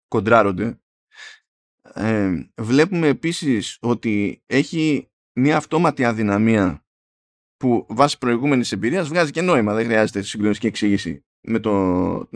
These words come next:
προ-, προς τον Γκέραλτ. Και ζορίζεται γιατί απ' τη μία θέλει, πρέπει να μάθει, υποτίθεται, να, να είναι σόη με τη μαγεία. Απ' την άλλη, της αρέσει που έχει μάθει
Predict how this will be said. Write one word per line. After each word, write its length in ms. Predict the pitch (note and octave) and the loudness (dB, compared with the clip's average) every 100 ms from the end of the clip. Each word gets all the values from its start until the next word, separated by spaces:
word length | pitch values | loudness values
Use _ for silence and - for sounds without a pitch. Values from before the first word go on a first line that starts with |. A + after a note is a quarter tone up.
| A2 | -8
προ-, 160 | A2 - | -8 -6
προς 140 | A#2+ | -6
τον 120 | - | -2
Γκέραλτ. 400 | G2+ G#2+ G#2+ B2 _ _ _ - - _ _ _ _ _ _ | 2 4 4 2 _ _ _ -20 -20 _ _ _ _ _ _
Και 120 | C#3 | 0
ζορίζεται 480 | B2+ B2+ D#3+ C#3 B2 | 2 4 2 0 -2
γιατί 200 | A#2 C#3+ | -2 -2
απ' 100 | C#3 | 0
τη 80 | B2 | 0
μία 280 | C3+ D3 | 2 2
θέλει, 380 | C3+ C#3 C#3 C3 | 0 0 2 0
πρέπει 240 | C3 C3+ C3 | 0 -4 -2
να 220 | B2 - | -4 -4
μάθει, 380 | B2 A#2 B2+ C3+ | -2 2 2 2
υποτίθεται, 840 | A#2+ G#2 C3 B2+ - A#2+ A2 A2 G#2+ | -2 -4 -4 -6 -4 0 2 2 0
να, 280 | A2 G#2 - G2 _ _ - - - - | -2 -4 -6 -18 _ _ -20 -20 -16 -6
να 160 | A2+ | 0
είναι 140 | A#2+ B2+ | 2 0
σόη 300 | - C#3+ C3+ | 2 2 2
με 120 | A#2+ | 0
τη 460 | A2+ A2+ A2 G#2+ G#2 | -2 -2 -2 -2 -2
μαγεία. 640 | G#2+ G#2 A2 C3 F#2 - | 0 0 2 4 2 -2
Απ' 160 | - G2+ | -10 -8
την 180 | G#2+ A2 | -2 2
άλλη, 440 | C#3+ D3 B2+ A2+ _ _ _ _ | 2 4 0 -2 _ _ _ _
της 200 | - B2 | -8 -4
αρέσει 440 | B2 B2+ F3 F#3 D3+ | 0 2 2 0 -4
που 100 | A#2+ | -4
έχει 160 | A#2 | 0
μάθει 520 | A2+ G#2 - G2+ F#2 | 2 2 0 -2 -4